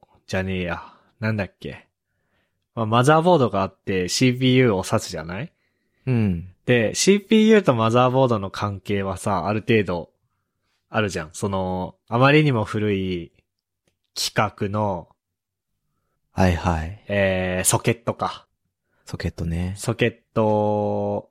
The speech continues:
Speaker 1: に対応してるマザーボードだと新しいシーピーユーさせないよみたいなのがあるじゃん？
Speaker 2: あるね。うん。
Speaker 1: それジーピーユーだとさ、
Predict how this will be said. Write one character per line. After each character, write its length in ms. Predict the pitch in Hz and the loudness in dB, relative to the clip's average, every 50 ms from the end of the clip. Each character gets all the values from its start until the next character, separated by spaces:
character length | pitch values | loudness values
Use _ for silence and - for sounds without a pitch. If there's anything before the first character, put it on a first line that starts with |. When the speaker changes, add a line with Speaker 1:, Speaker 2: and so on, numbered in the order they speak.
| _ - | _ -2
Speaker 1:
に 180 | 135 139 135 - | 0 0 2 2
対 220 | 127 120 120 113 | 2 2 2 2
応 80 | 113 113 | 2 2
し 60 | - | 2
て 100 | 131 123 | 2 2
る 60 | 117 | 2
マ 140 | 110 107 101 | 0 0 0
ザ 120 | 110 107 | 0 0
ー 40 | 104 | 0
ボ 120 | 104 107 104 | 0 0 0
ー 20 | |
ド 100 | 101 98 | 0 -2
だ 100 | 98 92 | -2 -4
と 120 | - 95 90 | -4 -4 -4
新 240 | 92 - 110 101 101 | -2 -2 -4 -4 -2
し 100 | - 120 | -2 -2
い 40 | 98 | -2
シ 140 | - - 101 | -2 -4 -4
ー 60 | 90 | -6
ピ 100 | - 104 98 | -4 -4 -4
ー 20 | |
ユ 40 | 95 | -4
ー 20 | 90 | -2
さ 140 | - 101 | -4 -4
せ 140 | - - 110 104 | -2 -2 -2 -2
な 100 | 98 90 | -2 -2
い 80 | 90 | -4
よ 160 | 92 95 95 | -4 -4 -4
み 120 | 92 90 - | -6 -8 -8
た 120 | - 92 | -8 -8
い 60 | 87 | -8
な 80 | 87 85 | -8 -10
の 80 | 85 82 | -10 -8
が 200 | 90 87 - 101 | -8 -6 -4 -4
あ 60 | 101 | -4
る 280 | 98 92 87 85 82 | -4 -6 -6 -8 -10
じ 120 | - - 85 | -10 -8 -8
ゃ 80 | 82 | -8
ん？ 140 | 85 107 139 | -6 -6 -4
Speaker 2:
あ 60 | 92 | -4
る 100 | 87 85 | -4 -4
ね。 400 | 82 85 85 85 85 87 98 - _ _ _ _ _ 120 | -4 -6 -8 -8 -10 -10 -12 -16 _ _ _ _ _ 0
う 60 | 117 | 0
ん。 180 | 101 92 82 | 2 2 0
Speaker 1:
そ 160 | 80 - 147 151 | 2 2 4 6
れ 180 | 170 165 156 | 6 6 4
ジ 180 | 143 131 147 170 | 2 2 2 2
ー 140 | 175 - - | 2 2 0
ピ 80 | 196 196 | 0 2
ー 80 | 196 | 4
ユ 140 | 202 202 175 | 4 4 4
ー 20 | 127 | 4
だ 100 | 107 98 | 2 -2
と 140 | - 85 - | -4 -8 -12
さ、 420 | - - 92 87 85 80 76 | -10 -8 -8 -8 -8 -10 -14